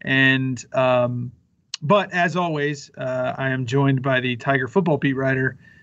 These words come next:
uh, Evan Barnes. Evan, good morning.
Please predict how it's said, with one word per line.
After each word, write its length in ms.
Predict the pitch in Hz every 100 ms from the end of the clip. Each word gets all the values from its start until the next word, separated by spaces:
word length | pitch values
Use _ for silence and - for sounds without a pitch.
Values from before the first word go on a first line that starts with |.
| _ _ -
uh, 340 | 120 117 113 -
Evan 400 | 135 135 131 127 -
Barnes. 800 | 135 147 156 143 131 156 185 135
Evan, 360 | 135 147 190
good 100 | 190
morning. 380 | 139 143 196 277